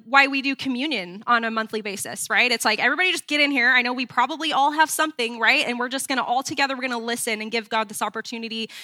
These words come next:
to convict us." And so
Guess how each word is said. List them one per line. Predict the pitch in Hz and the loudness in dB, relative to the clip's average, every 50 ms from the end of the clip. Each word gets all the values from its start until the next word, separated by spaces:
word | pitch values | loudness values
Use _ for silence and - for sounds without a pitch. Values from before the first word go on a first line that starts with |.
| - _ - | -18 _ -6
to | 247 240 | -6 -6
convict | - 247 226 190 220 214 _ - | -4 -6 -6 -6 -8 -10 _ -4
us." | 190 - 226 214 - - - - _ _ _ - - - - - - - | -6 -6 -4 -6 -6 -6 -8 -8 _ _ _ -20 -20 -20 -20 -16 -2 0
And | 262 254 240 233 240 240 | 2 2 4 2 2 0
so | - - 254 240 233 220 220 214 208 | 2 4 4 4 2 0 -2 -6 -10